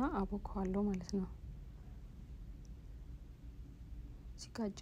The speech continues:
ታጥቧል፣ ንጹህ ነው እንዳታስቡ። <laughs> ኦኬ፣ እንደዚህ ካቦካሁትኝ በኋላ፣ እ፣ ወደ አብሲቱ ላይ ገለብጠዋለሁኝ ማለት ነው። አብሲቱ ድስት ላይ ያ-፣ የጣድኩበት፣ የጣልኩበት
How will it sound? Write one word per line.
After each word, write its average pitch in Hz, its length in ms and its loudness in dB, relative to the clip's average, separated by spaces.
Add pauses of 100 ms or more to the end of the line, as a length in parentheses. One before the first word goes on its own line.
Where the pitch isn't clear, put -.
ታጥቧል፣ 202 440 2
ንጹህ 208 320 4
ነው 202 160 6 (560)
እንዳታስቡ። 196 680 6 (580)
<laughs> - 300 -4 (960)
ኦኬ፣ 208 260 0
እንደዚህ 196 460 8
ካቦካሁትኝ 190 880 10
በኋላ፣ 180 420 6 (1400)
እ፣ 196 100 0 (1700)
ወደ 196 200 10 (120)
አብሲቱ 190 420 0
ላይ 185 180 2
ገለብጠዋለሁኝ 190 960 2
ማለት 185 340 4
ነው። 185 140 4 (380)
አብሲቱ 202 380 8
ድስት 196 280 8
ላይ 175 180 10
ያ-፣ 175 140 6 (180)
የጣድኩበት፣ 185 720 2 (200)
የጣልኩበት 196 720 8